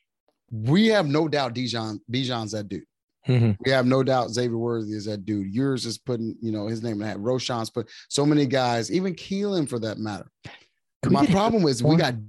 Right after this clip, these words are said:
Speaker 1: Demo on the defense, who's pretty freaking good and steady. He's, he's,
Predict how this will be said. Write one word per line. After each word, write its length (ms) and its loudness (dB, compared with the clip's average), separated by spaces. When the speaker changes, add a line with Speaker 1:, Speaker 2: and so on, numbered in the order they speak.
Speaker 1:
Demo 360 4
on 180 4
the 60 0
defense, 680 -2
who's 300 -2
pretty 420 2
freaking 340 -2
good 320 -2
and 140 -6
steady. 400 -8
He's, 380 -4
he's, 320 -6